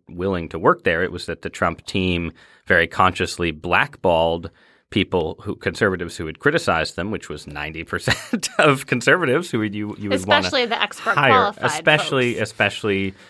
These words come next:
Speaker 1: foreign policy experts and so on. Um, so yeah, I mean, you, you know, you, you have, e-, e-, essentially you had total chaos for the first few months. And then Kelly brought a semblance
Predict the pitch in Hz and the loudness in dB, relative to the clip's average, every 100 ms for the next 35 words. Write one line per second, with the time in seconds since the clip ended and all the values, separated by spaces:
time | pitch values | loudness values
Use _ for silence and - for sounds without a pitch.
0 | _ - 85 87 - 185 180 175 151 175 | _ -18 -16 -6 2 4 4 2 2 0
1 | - 143 131 - 113 - 117 117 117 - | -2 -2 -2 -4 -8 -2 2 2 0 4
2 | 113 113 107 107 - - _ _ - 139 | 6 6 4 -6 -14 -20 _ _ -2 4
3 | 131 123 113 _ - _ _ - 107 156 | 6 6 4 _ -20 _ _ -10 -2 0
4 | 247 98 101 104 101 90 95 101 104 98 | 2 2 2 0 -2 -4 -4 -2 -2 -4
5 | - - 139 90 95 - 98 98 110 104 | -12 -10 -8 -6 -8 -6 -6 2 2 2
6 | - - - - _ - - - - 151 | -4 -8 -8 -10 _ -12 -8 -4 2 2
7 | 151 131 113 101 - - - 107 104 110 | 4 4 4 2 -6 -20 -8 -4 2 2
8 | 92 - 143 160 135 127 117 104 101 - | 0 0 4 4 2 2 4 4 2 -2
9 | 95 90 107 98 - 87 76 80 - - | -6 -4 -2 -4 -4 -6 -6 -10 -14 -20
10 | - _ _ - 101 101 98 98 - 123 | -20 _ _ -10 -2 2 2 0 0 2
11 | 123 110 95 101 98 95 - 104 - - | 4 2 2 6 6 4 0 -8 -6 -8
12 | - 127 139 123 113 98 90 | 2 4 6 6 4 4 -2